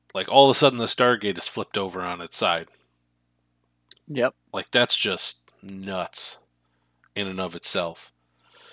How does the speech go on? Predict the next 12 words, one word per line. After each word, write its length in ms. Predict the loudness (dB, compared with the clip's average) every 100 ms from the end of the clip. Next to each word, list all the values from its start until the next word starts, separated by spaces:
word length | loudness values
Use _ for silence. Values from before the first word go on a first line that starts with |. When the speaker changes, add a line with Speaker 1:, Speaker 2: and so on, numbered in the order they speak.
| -20 -20 -4
Speaker 1:
It's 180 | 0 6
nice 200 | 6 6
to 80 | 2
see 200 | 2 2
it 80 | 0
in 140 | -4
a 120 | -8
different 380 | -8 -10 -10 -14
direction, 500 | -10 -8 -8 -12 -16
wouldn't 160 | -16 -14
you 60 |
say? 260 | -10 -10